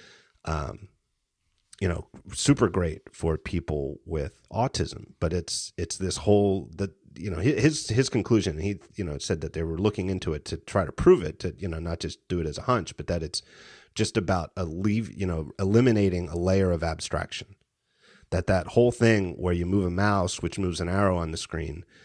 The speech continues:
and you do it, you know, once you get used to using computers, you know, you just forget about it, but that people with autism can never get past it,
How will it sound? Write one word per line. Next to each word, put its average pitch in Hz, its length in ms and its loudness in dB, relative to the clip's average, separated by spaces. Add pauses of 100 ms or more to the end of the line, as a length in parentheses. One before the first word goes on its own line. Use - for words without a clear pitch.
(400)
and 90 400 -2
you 87 400 -6 (120)
do 131 180 6
it, 113 160 2
you 113 80 0
know, 98 100 2
once 107 200 2
you 110 60 0
get 92 140 0
used 95 200 -2
to 87 60 -8
using 85 240 -4
computers, 113 720 2
you - 80 -4
know, 92 80 0
you 85 100 -4
just 87 200 -6
forget 113 280 0
about 78 280 -2
it, - 300 -12
but 85 260 -6
that 87 260 -4
people 95 260 0
with 80 100 0
autism 80 580 0 (180)
can 92 140 -4
never 95 220 2
get 92 160 -4
past - 340 -2
it, - 120 -16